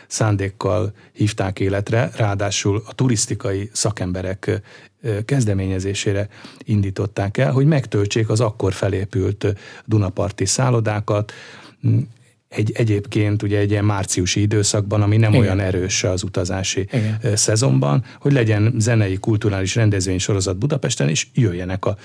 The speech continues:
Speaker 1: turisták, és
Speaker 2: Igen.
Speaker 1: töltsék meg ezeket a szálláshelyeket. Tehát, hogy ez nagyon jól összekapcsolható megint csak a kultúra, és a, a turizmus, és a kulturális turizmus mennyire lehet
Speaker 2: Abszolút.
Speaker 1: hangsúlyos.
Speaker 2: Nagyon jó, jó, jó, jó példa,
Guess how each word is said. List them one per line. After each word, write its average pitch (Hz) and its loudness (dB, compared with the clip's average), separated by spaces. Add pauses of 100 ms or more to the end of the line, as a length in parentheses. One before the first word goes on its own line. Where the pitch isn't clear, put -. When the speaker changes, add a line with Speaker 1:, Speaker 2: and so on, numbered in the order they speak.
(160)
Speaker 1:
turisták, 113 0
és 123 0
Speaker 2:
Igen. 127 4
Speaker 1:
töltsék 95 0
meg 95 0
ezeket 98 -4
a 101 0 (240)
szálláshelyeket. 113 0
Tehát, 110 -2
hogy 117 0
ez 110 2
nagyon 147 4
jól 117 2
összekapcsolható 104 -2
megint 101 0
csak 110 -4
a 101 -4
kultúra, 127 0 (420)
és - -10
a, - -6
a - -16
turizmus, 104 0
és 117 -4
a 117 -2
kulturális 104 -4
turizmus 98 -4
mennyire 95 -2
lehet 95 4
Speaker 2:
Abszolút. 117 4
Speaker 1:
hangsúlyos. 196 2
Speaker 2:
Nagyon 131 4
jó, 160 4
jó, 160 2
jó, 151 2 (160)
jó 156 0
példa, 196 0